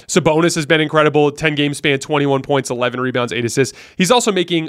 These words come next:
almost forty percent of his catch and shoot jumpers this year, which is pretty significant considering teams basically just ignore him. Uh, Sasha Vezenkov was awesome in this Warrior game. He's looking like a, a really smart addition. And then De'Aaron Fox is, like,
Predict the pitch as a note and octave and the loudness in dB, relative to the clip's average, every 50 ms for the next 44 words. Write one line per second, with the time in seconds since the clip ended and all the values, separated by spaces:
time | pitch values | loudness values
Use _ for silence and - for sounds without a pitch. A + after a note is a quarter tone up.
0 | - - G#3 A#3 A3+ A3+ G3+ - - - - E3+ F3 E3+ D#3+ D3 - C#3 - D3+ | -6 -2 -2 0 0 0 0 -2 -2 -4 -2 0 0 0 -2 -4 -6 -6 -4 -4
1 | C#3+ C3+ B2+ A#2 - - C#3 B2 - C3 A2+ - A#2+ A2 B2 B2 A#2 - A2+ A2 | -4 -4 -4 -6 -4 -4 -4 -4 -4 -8 -10 -10 -6 -2 -2 -2 0 0 0 -2
2 | G2+ A2 G#2+ - - A2 G2 G2 G#2 - - - - D#3 D3 C3 - - A#2 A#2+ | -2 -4 -6 -4 -4 -4 -4 -4 -4 -8 -8 -2 2 2 2 2 2 -2 -4 -4
3 | A#2+ - B2+ A2+ - A#2 A#2 - A#2 A#2 - C3+ B2+ A#2 A#2+ A#2 A#2 A2+ - B2+ | -6 -6 -6 -8 -10 -12 -12 -12 -14 -10 -6 -4 -2 -2 -2 -4 -4 -6 -8 -8
4 | A#2+ A2 G#2 _ - A2+ B2 A2+ - A#2+ - - A#2 G#2+ A2 G#2+ - A#2 G#2 A2 | -8 -8 -10 _ -8 -6 -6 -6 -8 -10 -8 -8 -8 -8 -8 -10 -10 -8 -2 0
5 | A#2+ C3 C3 C3 B2+ B2+ B2 - - - - - - - - - - _ - C#3+ | 2 4 4 4 2 2 -2 -8 -16 -20 -20 -20 -20 -20 -20 -20 -20 _ 0 2
6 | C3 - - - E3+ E3 F3+ - F3 C#3 C3+ A2+ C3+ D3 E3+ - F3+ E3+ E3+ C#3+ | 2 4 4 4 4 4 4 2 0 -2 0 0 0 -2 0 2 2 2 4 2
7 | C#3 B2 C#3 C#3 C#3 D3+ - - E3+ D#3 D3 C#3 C3+ A#2 A#2+ B2+ C3+ C#3 D3 C#3+ | 2 2 2 2 2 2 0 -2 -2 -2 -2 -2 -4 -6 -4 -2 -2 0 0 0
8 | C#3 C#3 C#3+ C#3 C3+ C3 C#3 C3+ B2+ C#3+ C#3 - D#3 D3 C#3+ C#3 - C#3+ C#3+ C#3 | 0 2 2 2 2 0 -2 -2 -2 -4 -4 -2 -2 -2 -2 -2 0 0 0 0
9 | - C#3+ C#3 B2 C3 C#3 C#3 B2 - - C#3+ C3+ C3 B2+ A#2+ A#2 C3+ C3+ B2+ - | 0 -2 -2 -2 0 -2 -2 -2 -2 -2 0 0 0 0 0 0 -2 -2 0 0
10 | C#3+ C3+ C3+ B2+ B2+ B2+ - - - _ _ _ - D#3 D#3+ D#3+ C3+ D3 F3+ A#3 | 0 0 0 0 -4 -8 -14 -20 -20 _ _ _ -4 -2 -2 0 0 0 0 0
11 | C4+ B3+ - - D3+ D3 E3 F3 - - - E3+ C3+ B2+ D3 C#3 B2 - | 0 0 2 2 4 4 2 0 -2 -4 -6 -6 -2 0 0 -2 -2 -4